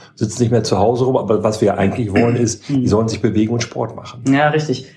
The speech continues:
Speaker 2: Also ich, ich habe auch mal, was ich mal ganz gut fand, äh, als Argument, die, die Jugendlichen machen's sowieso. Und warum dann nicht? Erstens sozusagen in Gemeinschaft, ja, ist der soziale Aspekt, äh, dann am besten irgendwie noch, ähm,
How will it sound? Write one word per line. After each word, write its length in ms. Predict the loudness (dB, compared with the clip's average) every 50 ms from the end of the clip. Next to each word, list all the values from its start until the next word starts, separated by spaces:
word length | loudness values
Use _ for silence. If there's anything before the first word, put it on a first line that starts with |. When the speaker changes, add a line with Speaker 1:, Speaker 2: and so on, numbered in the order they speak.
| -20 -6 -2
Speaker 2:
Also 220 | 0 2 2 2
ich, 360 | 2 0 -2 -4 -8 -12 -16 -20 -20 -16
ich 160 | -10 -4 -2
habe 120 | -2 -2 -2
auch 120 | -2 -2
mal, 240 | 0 2 2 2 2
was 200 | 0 -2 -2 -2
ich 60 | 0
mal 80 | 0 0
ganz 160 | 0 0 -2
gut 140 | -4 -6 -4
fand, 300 | -2 0 0 0 -2 -6 -14 _ _ _ _ _ _ _ _ _
äh, 100 | 0 0
als 180 | 2 2 2 0
Argument, 520 | 0 0 0 0 0 2 2 0 -2 -4 -8 -10 -6
die, 360 | -4 -2 -2 0 0 -2 -2
die 100 | -4 -4
Jugendlichen 520 | -2 -2 -2 0 -2 -2 -4 -4 -6 -4 -2
machen's 300 | -2 -2 -2 -2 -2 0
sowieso. 520 | 0 2 2 2 2 0 -4 -6 -8 -14 -20 _ _ -20 -20 -20 -16 _
Und 180 | -2 -2 0 2
warum 300 | 2 2 2 2 2 2
dann 160 | 2 2 2
nicht? 320 | 0 -2 -4 -6 -10 -6 -2
Erstens 360 | -2 0 0 0 0 0 0
sozusagen 600 | -2 -2 -2 0 0 0 0 0 -2 -4 -8 -10 -8
in 160 | -4 -2 0
Gemeinschaft, 760 | 2 2 2 2 2 2 2 0 0 -2 -2 -6 -12 -16 -16 -6
ja, 220 | -2 0 0 0
ist 260 | 0 0 -2 -4 -4
der 120 | -2 -2 0
soziale 380 | 0 0 0 0 0 2 2
Aspekt, 500 | 2 0 0 -2 -2 -2 -2 -4 -8 -16 -20 _ _ _ _ _ _
äh, 280 | 0 2 2 2 2 2
dann 400 | 2 2 2 2 2 0 0 -2
am 120 | -2 0 0
besten 260 | 0 0 0 0 2
irgendwie 220 | 2 2 2 0 0
noch, 320 | 0 0 -2 -2 -6 -6
ähm, 600 | -4 -2 0 0 0 0 2 0 0 -2 -4 -8